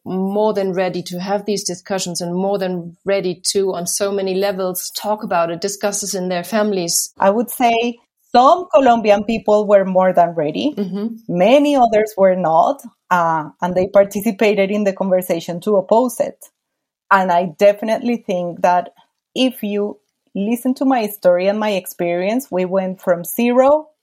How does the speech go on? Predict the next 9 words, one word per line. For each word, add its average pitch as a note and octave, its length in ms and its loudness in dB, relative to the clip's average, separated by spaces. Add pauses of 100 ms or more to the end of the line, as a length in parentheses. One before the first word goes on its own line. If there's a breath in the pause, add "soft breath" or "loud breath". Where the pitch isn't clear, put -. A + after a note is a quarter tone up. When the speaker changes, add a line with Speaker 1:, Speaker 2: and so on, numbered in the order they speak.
Speaker 2:
to G3 120 -4
something. - 600 -2 (640)
And F#3+ 140 0
that - 180 4
something A3 440 -4
felt G3 340 2 (100)
like E3+ 240 0
a - 100 -2
lot. - 400 -4